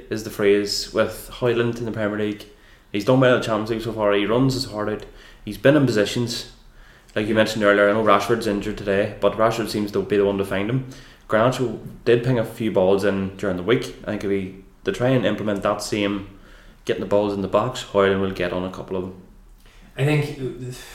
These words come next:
Speaker 2: I think Rashford is a better player than Garnacho.
Speaker 1: Yes.
Speaker 2: I can't shirk, shirk away from that.
Speaker 1: No.
Speaker 2: But Alejandro Garnacho, I would say, would take instruction better than Marcus Rashford.
Speaker 1: Yeah.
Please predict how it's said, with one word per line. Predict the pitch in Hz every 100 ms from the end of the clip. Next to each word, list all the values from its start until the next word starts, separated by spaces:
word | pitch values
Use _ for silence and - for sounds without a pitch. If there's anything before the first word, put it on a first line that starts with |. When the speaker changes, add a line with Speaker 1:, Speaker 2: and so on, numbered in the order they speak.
| - - - - - - - - - - - -
Speaker 2:
I | 139
think | 160
Rashford | 156 - 147
is | 131
a |
better | 117 120 113
player | 113 113 117
than | 117 117
Garnacho. | 113 110 110 104
Speaker 1:
Yes. | 98 127
Speaker 2:
I | 131
can't | 123 123
shirk, | 113 113 -
shirk | 117 110
away | 107
from | - 117
that. | 104 110
Speaker 1:
No. | 95 -
Speaker 2:
But | 123
Alejandro | 123 123 123 113 113
Garnacho, | 113 - 113 110
I | 107
would | 107
say, | - 110 104
would | 101
take | - -
instruction | 101 - 107 - 110
better | 110 110
than | 110
Marcus | 107 -
Rashford. | 117 110 -
Speaker 1:
Yeah. | 95